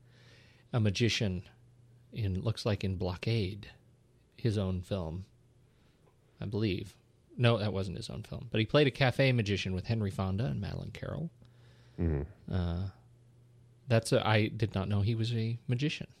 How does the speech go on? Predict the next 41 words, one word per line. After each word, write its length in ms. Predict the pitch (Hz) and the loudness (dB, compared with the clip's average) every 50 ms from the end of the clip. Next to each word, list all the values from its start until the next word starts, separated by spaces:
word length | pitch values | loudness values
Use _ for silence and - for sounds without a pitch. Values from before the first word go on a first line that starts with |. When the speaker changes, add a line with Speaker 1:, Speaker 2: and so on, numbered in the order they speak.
| _ _ _ _ _ _ _ - - _ - _ - | _ _ _ _ _ _ _ -20 -20 _ -6 _ 4
Speaker 2:
Yeah. 180 | 135 156 160 - - - | 6 6 6 4 0 -6
Speaker 1:
himself. 640 | - 127 110 104 - - 160 135 - - - - - - - _ _ _ _ - _ _ _ _ _ _ _ _ - - - - | -4 -4 -4 -4 -4 -6 -6 -6 -8 -10 -16 -20 -20 -20 -20 _ _ _ _ -20 _ _ _ _ _ _ _ _ -20 -18 -2 2
Speaker 2:
Amateur. 440 | 92 90 92 98 90 - - 90 90 | 4 4 6 4 6 6 6 6 6
Speaker 1:
Fasc-, 60 | 87 - | 4 -2
fascinating. 560 | - - 170 175 156 - - - - - - - - - - - _ _ - - _ _ _ - | -10 -8 -6 -4 -2 -2 -4 -4 -10 -16 -20 -20 -20 -20 -20 -20 _ _ -20 -20 _ _ _ 6
Speaker 2:
Yeah, 140 | 147 160 175 | 8 8 8
no, 300 | 190 247 262 185 104 87 107 - | 8 8 8 6 6 4 4 4
interesting. 540 | 127 131 - 101 90 - - 90 92 92 92 - - - - - - | 4 8 8 6 6 8 6 4 4 4 0 -6 -12 -18 -18 2 2
Speaker 1:
If 140 | 175 185 - | 4 4 6
Speaker 2:
The 40 | 220 | 8
Speaker 1:
you're 80 | 226 | 10
Speaker 2:
things 220 | 135 127 135 131 127 | 10 10 10 12 12
you 100 | 139 127 | 12 12
learn. 180 | 117 104 92 92 95 110 | 12 12 12 10 8 6
Speaker 1:
paid, 120 | 123 120 - - - - - - - - | 2 0 -2 -6 -14 -20 -20 -20 -16 -4
if 200 | - 151 139 - | -4 -4 -2 0
you're 120 | 170 165 156 | -2 -2 -2
paid 720 | - - - 196 202 202 165 131 107 101 104 120 120 - - - - - - | -4 -4 -2 2 4 4 4 4 4 2 2 0 -2 -2 -6 -14 -20 -16 -6
to 100 | - 143 | -4 -2
be 200 | 139 131 135 135 | 0 2 2 2
an 100 | 127 123 | 2 2
actor 480 | 117 131 151 165 - - - 113 95 90 | 4 2 2 2 0 0 0 0 0 0
who 160 | - 131 127 | 0 0 0
is 100 | 123 110 | 2 2
a 40 | 123 | 2
magician 520 | 117 117 110 - 139 131 - - 107 92 85 | 0 0 0 0 0 0 0 0 -2 -2 -2
and 160 | - 107 110 | 0 0 2
you 100 | 107 107 | 4 4
are 100 | 107 - | 2 4
also 280 | - 117 117 - - 135 | 4 2 2 2 2 0
a 40 | 110 | 2
magician, 380 | 107 107 110 123 117 - 101 92 | 2 2 2 0 0 -2 -4 -4
does 180 | 107 104 98 | -4 -4 -2
that 200 | - 120 131 131 127 | 0 0 0 0 0
not 180 | 123 120 110 | -2 -2 0
make 220 | 110 113 113 - - | 0 0 0 0 0
you 100 | 117 120 | 0 0
a 60 | 110 95 | 0 0
professional 520 | - - 95 - - 95 - - - 104 | -2 -4 -4 -4 -4 -4 -2 -2 -2 -2
magician? 460 | 104 98 - 95 92 - - 127 139 - _ _ _ _ _ _ _ - - - | -2 -2 -2 -4 -4 -4 -6 -6 -8 -8 _ _ _ _ _ _ _ -6 -2 0
Speaker 2:
<laughs> 80 | 539 | 0